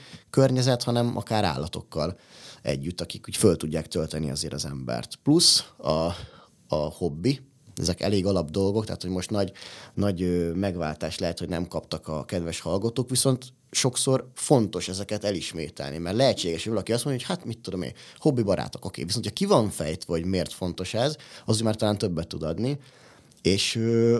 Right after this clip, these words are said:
és ez meg a másik, hogy olyan hobbit válasszál magadnak, amit nyilván, hogyha előbb-utóbb csinálod hosszabb időn keresztül, akkor megint csak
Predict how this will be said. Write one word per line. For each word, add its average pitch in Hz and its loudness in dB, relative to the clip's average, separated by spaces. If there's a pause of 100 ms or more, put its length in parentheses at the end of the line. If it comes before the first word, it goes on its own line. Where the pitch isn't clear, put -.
és 117 0
ez 123 2
meg 127 2
a 127 4
másik, 87 2
hogy 98 0
olyan 92 4 (640)
hobbit 87 0
válasszál 80 0
magadnak, 156 2
amit 135 -2
nyilván, 92 0
hogyha 90 -2
előbb-utóbb 87 -2 (180)
csinálod 85 -2 (160)
hosszabb 80 -6
időn - -10
keresztül, 127 -2
akkor 143 -4
megint 92 0
csak 117 -2